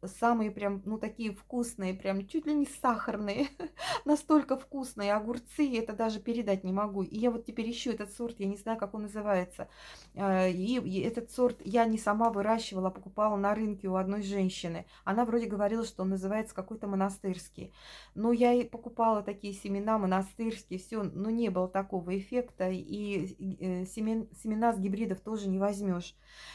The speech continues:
И поэтому я всё время в поиске, в поиске тех огурцов. Вот, поэтому беру вот дядя Фёдор. Вроде бы похоже, не знаю, как будет у нас, э,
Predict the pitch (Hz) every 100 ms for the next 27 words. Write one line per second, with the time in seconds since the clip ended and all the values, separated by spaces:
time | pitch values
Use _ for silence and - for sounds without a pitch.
0 | - - 226 240 226 226 226 233 233 254
1 | 214 214 - 240 196 - 185 - 247 247
2 | - 202 220 226 202 196 196 - 180 175
3 | _ - - _ - 185 185 - 220 240
4 | 220 196 202 214 233 196 190 196 233 226
5 | - 196 170 170 220 247 190 190 208 202
6 | 254 214 185 185 190 226 220 208 - 196
7 | 196 196 185 185 190 - 170 175 185